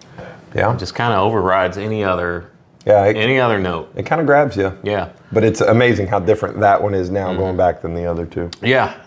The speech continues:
Speaker 2: So what we have learned is that Buffalo Trace is a decent, solid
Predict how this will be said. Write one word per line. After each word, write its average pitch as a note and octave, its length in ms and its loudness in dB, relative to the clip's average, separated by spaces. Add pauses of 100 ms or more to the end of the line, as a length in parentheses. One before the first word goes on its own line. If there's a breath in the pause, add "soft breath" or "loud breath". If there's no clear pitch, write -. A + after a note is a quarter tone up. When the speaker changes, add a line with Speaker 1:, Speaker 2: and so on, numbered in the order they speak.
(120)
Speaker 2:
So C#3+ 300 2
what E3 260 2
we F3 160 2
have D3 160 2
learned F#2 360 0
is E2+ 360 -4
that F#2+ 160 -2
Buffalo C3+ 320 2
Trace F2 520 0 (720 soft breath)
is G#3+ 160 2
a F#3+ 80 6
decent, B2+ 580 0 (1000)
solid A#2 720 2